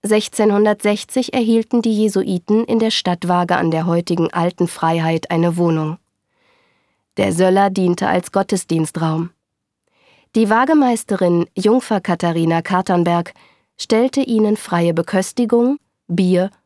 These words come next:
und Leinwand zur Verfügung. Dafür bekam sie jährlich siebzig Reichstaler aus Staatsmitteln. Nach Brand und notdürftigem Wiederaufbau der Stadtwaage wurde am Turmhof ein Jesuitenkloster mit Kapelle erbaut.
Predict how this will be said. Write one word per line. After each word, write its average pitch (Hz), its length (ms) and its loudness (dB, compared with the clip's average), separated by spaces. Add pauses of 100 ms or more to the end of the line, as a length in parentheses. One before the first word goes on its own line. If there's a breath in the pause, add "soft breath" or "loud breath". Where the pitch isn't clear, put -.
und 220 180 0
Leinwand 170 540 2
zur 180 120 -2
Verfügung. 175 680 0 (840)
Dafür 190 360 2
bekam 180 380 0
sie 165 100 0
jährlich 165 400 0
siebzig 226 460 -2
Reichstaler 165 680 0
aus 175 160 -2
Staatsmitteln. 165 840 -2 (1500)
Nach 220 220 2
Brand 208 380 2
und 170 260 0
notdürftigem 180 800 0
Wiederaufbau 165 640 -2
der 165 140 0
Stadtwaage 175 640 0 (440 soft breath)
wurde 202 300 0
am 208 180 0
Turmhof 240 520 0
ein 202 140 0
Jesuitenkloster 180 1000 0
mit 170 200 -2
Kapelle 170 420 -2
erbaut. 156 500 -2